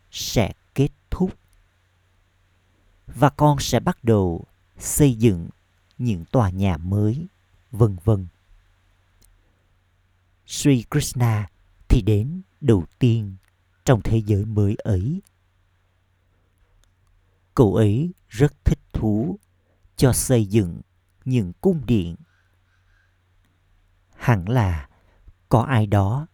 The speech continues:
rất thích thú. Vì vậy,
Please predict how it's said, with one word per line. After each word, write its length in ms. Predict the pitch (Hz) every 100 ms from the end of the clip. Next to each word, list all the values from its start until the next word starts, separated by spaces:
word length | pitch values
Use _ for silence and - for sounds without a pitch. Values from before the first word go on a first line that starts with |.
| _ -
rất 280 | 113 156 _ -
thích 160 | 165 _ -
thú. 460 | 117 104 151 208 _ _ _ _ _ _ _ _ _ -
Vì 140 | 135
vậy, 380 | 107 117 92